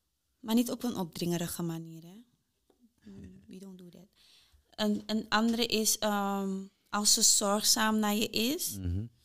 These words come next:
Speaker 1: Zorgzaam in de zin van, <laughs> ik zag daar een keer een quote over en ik ging helemaal stuk. Van, als een vrouw, eh, je vraagt of je al hebt gegeten en zo. Weet je, dat soort
Speaker 2: Ja, ja,
Speaker 1: dingetjes.
Speaker 2: ja.
Speaker 1: Dus zorgzaam.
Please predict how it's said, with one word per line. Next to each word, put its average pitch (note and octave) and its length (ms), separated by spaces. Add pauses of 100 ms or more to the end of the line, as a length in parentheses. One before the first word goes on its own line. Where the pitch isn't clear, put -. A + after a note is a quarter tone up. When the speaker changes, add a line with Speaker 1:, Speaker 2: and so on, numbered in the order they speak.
(140)
Speaker 1:
Zorgzaam G3+ 680
in G3+ 140
de G3 80
zin G3 340
van, F#3+ 540 (380)
<laughs> A3+ 420
ik G3+ 60
zag - 180
daar G3+ 140
een G#3 80
keer G#3 160
een G3+ 80
quote F#3+ 280
over G3+ 200
en F#3+ 60
ik F#3 120
ging F#3 160
helemaal F#3 420
stuk. - 420 (420)
Van, - 120
als F#3+ 240
een F3+ 60
vrouw, G3 520
eh, G3+ 280
je G3 80
vraagt F#3 440
of F#3+ 120
je - 60
al F#3 100
hebt F3+ 180
gegeten F3+ 560
en F3 180
zo. E3+ 280
Weet G3 200
je, D4 80
dat A#3+ 180
soort G#3 220
Speaker 2:
Ja, G3+ 80
ja, G3+ 60 (120)
Speaker 1:
dingetjes. F2 260
Speaker 2:
ja. D#2 100
Speaker 1:
Dus - 200
zorgzaam. G3 760